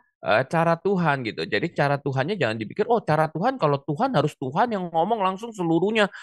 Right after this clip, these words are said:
eh, kemudian didektekan," kemudian nggak bisa. Itu adalah, eh, bukan Tuhan yang demikian yang di dalam Alkitab.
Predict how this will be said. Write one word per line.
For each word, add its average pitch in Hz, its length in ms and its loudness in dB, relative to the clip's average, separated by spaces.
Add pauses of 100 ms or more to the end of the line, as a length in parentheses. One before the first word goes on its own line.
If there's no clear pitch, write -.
(160)
eh, 110 180 -2
kemudian 151 380 0
didektekan," 202 640 2
kemudian 196 400 -6
nggak 226 240 -6
bisa. 226 540 0
Itu 208 180 0
adalah, 175 360 4 (360)
eh, 98 400 2
bukan 127 480 -4
Tuhan 147 300 2
yang 143 100 -2
demikian 143 480 -2
yang 139 160 -4
di 107 60 -6
dalam 110 220 4
Alkitab. 143 520 0